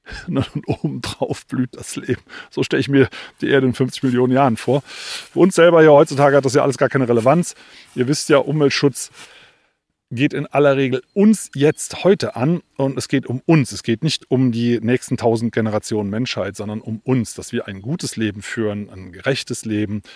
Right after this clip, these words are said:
dass wir zufrieden sind, äh, mit uns selber. Und dazu gehört halt auch, dass man alle anderen Mitgeschöpfe um sich herum auch, äh, zu ihrem Recht kommen lässt.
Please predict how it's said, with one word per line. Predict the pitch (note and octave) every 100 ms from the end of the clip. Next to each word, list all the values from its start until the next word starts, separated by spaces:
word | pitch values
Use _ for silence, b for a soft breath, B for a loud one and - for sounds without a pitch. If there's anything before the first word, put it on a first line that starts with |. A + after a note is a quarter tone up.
| B B B
dass | - G#2+
wir | -
zufrieden | - - D#3+ D3+ B2+
sind, | A2 A2+ A2 - -
äh, | G#2+ G#2
mit | A2 A2
uns | G2+ -
selber. | G#2 G#2+ G#2 G2+ B B B B
Und | - G2
dazu | F#2+ G#2
gehört | G2 G2+
halt | F#2
auch, | F#2+ -
dass | - -
man | - G2 F#2 _ -
alle | B2 C#3 - -
anderen | G#2+ A#2+ G#2 G2+
Mitgeschöpfe | G#2+ - A2 - G#2 -
um | - G#2
sich | G2+ G2+ -
herum | F#2 G#2 A2 -
auch, | - A2+ - b b b b b _
äh, | G2 F#2+
zu | -
ihrem | A2+ G2+ F#2
Recht | F#2 -
kommen | - F#2+
lässt. | - - -